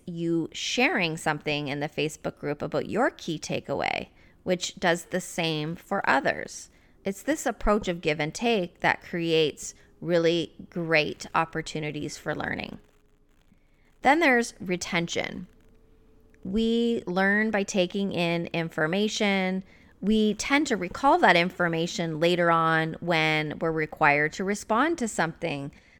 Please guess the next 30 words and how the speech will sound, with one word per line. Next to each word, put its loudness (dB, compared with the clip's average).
Research -2
tells 2
us 2
that 2
most -2
people 0
only 0
recall 2
ten -2
percent -2
of -6
the -2
information -6
taught 0
within -2
seventy-two -2
hours. 2
Offering 2
a -2
social -2
learning 0
opportunity -4
can -8
significantly -4
increase -4
retention -4
of -10
information -4
and 0
application. -4